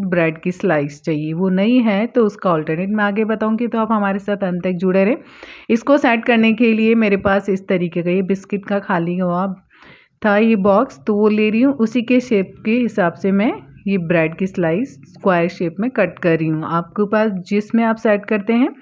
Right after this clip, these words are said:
उसी हिसाब से ब्रेड को कट कर ले। और मैंने ये देख सकते हैं इस तरीके से ब्रेड को कट कर ले। इसको रोस्ट करना है मेरे को,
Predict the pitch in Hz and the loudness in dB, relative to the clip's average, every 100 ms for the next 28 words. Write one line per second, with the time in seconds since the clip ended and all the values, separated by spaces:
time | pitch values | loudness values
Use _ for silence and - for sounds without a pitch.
0 | - - - - 240 247 269 240 196 170 | -20 -20 -20 -2 0 2 2 2 2 0
1 | - 208 196 190 175 - 180 180 160 - | 0 -2 2 2 0 -2 -2 0 -2 -2
2 | 135 147 151 151 165 165 180 185 220 294 | -2 0 0 0 0 0 0 0 0 0
3 | - _ 180 190 190 196 196 208 208 196 | -2 _ -2 -2 -2 -6 -2 -4 -2 -4
4 | 180 180 180 196 175 165 190 185 185 180 | -2 -4 -4 -2 0 -2 -4 -4 -4 -2
5 | 190 196 220 220 226 202 208 220 226 208 | -2 0 -2 0 2 2 0 0 0 2
6 | 214 220 208 233 | 2 0 0 0